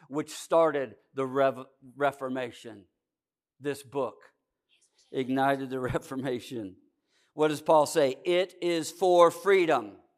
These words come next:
What reason about what he's gonna say next? It's for freedom. What, what is for freedom? That Christ has set us free. It's already done. He has set you free so you would live free.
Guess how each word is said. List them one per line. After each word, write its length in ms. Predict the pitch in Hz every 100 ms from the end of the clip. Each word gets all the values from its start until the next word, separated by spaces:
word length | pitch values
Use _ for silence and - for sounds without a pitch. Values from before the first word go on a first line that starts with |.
| _ _ _ _
What 280 | 135 165 -
reason 640 | 208 220 240 254 269 277 285 _ _ _ _ _ 160
about 320 | 156 170 165
what 120 | 170
he's 120 | 165
gonna 160 | 180 165
say 220 | 180 175
next? 320 | 175 196 -
It's 140 | 190 -
for 360 | - 214 208
freedom. 540 | 202 208 208 160 117 - _ _ _ _ _ _ _
What, 340 | 147 233 - - _ -
what 220 | 175 302
is 120 | 320
for 240 | - 247 214
freedom? 440 | 262 240 165 98 - _ _ _ _
That 140 | 175 180
Christ 340 | 202 185 -
has 300 | 220 208 165
set 220 | - 175
us 140 | 160 156
free. 300 | 208 156 104 _ _ _ _ _
It's 120 | - 208
already 240 | 190 165
done. 300 | 185 170 110 - _ _ _ _ _
He 140 | 190 180
has 280 | 214 202
set 260 | - 214 -
you 120 | 196
free 420 | - 254 220 165 - _
so 160 | - 226
you 220 | 214 254
would 180 | 254 214
live 220 | 226 185
free. 300 | 175 156